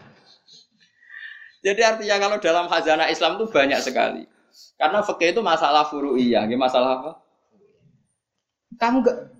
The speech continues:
yang kue iso kudu iso tenan itu ya tentang kalimat dari Allah tadi, kudu iso tenan, ra oleh anut, tapi basa ngono-ngono iku gampang.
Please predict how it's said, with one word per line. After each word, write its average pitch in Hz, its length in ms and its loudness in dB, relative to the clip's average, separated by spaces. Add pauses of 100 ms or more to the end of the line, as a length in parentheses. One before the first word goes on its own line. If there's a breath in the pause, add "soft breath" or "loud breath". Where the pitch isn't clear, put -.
(280)
yang 233 240 0
kue 247 160 2
iso 240 240 2
kudu 202 320 0
iso 240 240 2
tenan 233 380 0
itu 262 100 2
ya 247 40 -4
tentang 214 280 0
kalimat 196 320 2
dari 185 160 2
Allah 190 240 0
tadi, 220 160 -4
kudu 226 160 -4
iso 226 240 2
tenan, 208 240 0
ra 190 160 2
oleh 190 140 2
anut, 190 260 -2
tapi 254 160 0
basa 294 220 0
ngono-ngono 254 340 0
iku 262 160 -8
gampang. 214 640 -2